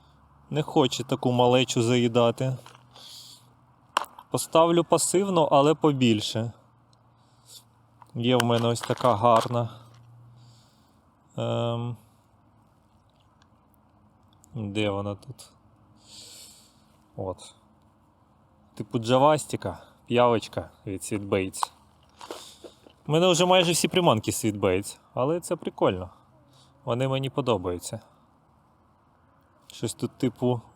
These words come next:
грамчика, півтора, о, да, один грам. Один грам, і можна трошки на приманку додати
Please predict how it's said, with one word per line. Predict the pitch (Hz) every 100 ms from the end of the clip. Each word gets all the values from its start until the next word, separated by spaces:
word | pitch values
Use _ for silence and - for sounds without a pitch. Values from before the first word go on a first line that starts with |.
| -
грамчика, | 107 131 156 175 143 123 120 - -
півтора, | - - 120 147
о, | 165
да, | 196
один | 127 127 123
грам. | 120 101 104 - - - - - - - - - _ -
Один | 127 127 160
грам, | 160 190 240 262
і | 160
можна | 160 170 165
трошки | - 165 - 151
на | 147
приманку | 147 143 151 143 139
додати | 135 127 135 - 135